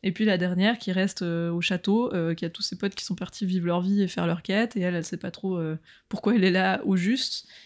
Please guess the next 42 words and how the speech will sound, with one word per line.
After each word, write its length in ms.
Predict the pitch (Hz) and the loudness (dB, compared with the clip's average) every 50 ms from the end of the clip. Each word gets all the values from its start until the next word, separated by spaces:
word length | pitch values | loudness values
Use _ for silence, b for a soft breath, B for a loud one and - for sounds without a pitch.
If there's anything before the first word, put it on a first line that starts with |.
| B B B - | B B B -6
et 100 | 185 175 | -6 -4
combien 280 | 175 175 185 180 180 185 | -2 2 4 4 6 6
de 60 | 185 | 6
temps 180 | 175 - 196 196 | 6 6 4 6
ils 160 | 196 185 180 | 6 4 4
sont 160 | - - 185 | 2 2 0
partis, 500 | 185 - 175 170 - - - 233 262 294 - | 2 2 0 0 -2 -2 0 0 0 2 2
et 100 | 220 185 | 0 0
puis 240 | 170 - - 214 202 | 0 -2 -2 0 2
elle, 160 | 196 202 208 | 2 4 4
elle 160 | 214 196 180 | 4 4 2
va 100 | 165 160 | 2 -2
se 80 | 165 - | -4 -2
faire 200 | - 196 190 185 | -2 -2 0 0
enlever 340 | 180 180 180 170 190 190 185 | 0 0 2 2 0 0 -2
très 160 | - - 180 | -2 -4 -4
vite 280 | 175 175 190 185 - - | -4 -4 -6 -6 -4 -2
et 100 | 175 170 | -2 0
il 160 | 165 170 165 | 0 -2 -2
va 100 | 160 160 | -2 -2
lui 120 | 151 160 | -4 -4
arriver 280 | 175 - 180 180 165 175 | -4 -6 -6 -6 -4 -6
des 120 | 170 170 | -6 -6
choses 260 | 185 - - 185 175 196 | -6 -6 -4 -4 -4 -4
abominables. 600 | 160 165 214 196 160 165 180 208 247 285 302 269 202 | -4 -4 -4 -4 -4 -2 0 2 2 2 2 0 -2
Et 120 | 202 190 | -2 -2
donc, 280 | 170 180 202 214 208 220 | -2 0 0 0 2 0
euh, 200 | 208 185 175 170 170 B B B B B B B | 0 0 0 -2 -4 B B B B B B B
ce 120 | 190 - | -6 -2
que 120 | - 233 220 | 2 2 4
j'ai 120 | 208 220 | 4 4
bien 220 | 202 202 226 233 | 2 2 2 2
aimé 220 | 240 240 240 262 254 | 4 4 4 4 4
aussi 260 | 233 214 - - 240 | 2 0 0 -4 -6
pour 160 | - 208 202 | -6 -4 -2
démarrer 460 | 185 170 190 220 214 226 226 240 247 | -2 0 0 2 2 2 2 2 2
dans 100 | 240 214 | 2 2
cet 160 | 202 - - - | 0 0 0 2
univers, 380 | 208 202 202 196 214 233 247 - | 2 2 4 4 2 0 -2 -2
c'est 140 | - 202 | -4 -4
que 100 | - - | -4 -4
comme 420 | 196 - - 247 240 233 214 175 | -4 -2 -2 0 2 2 2 0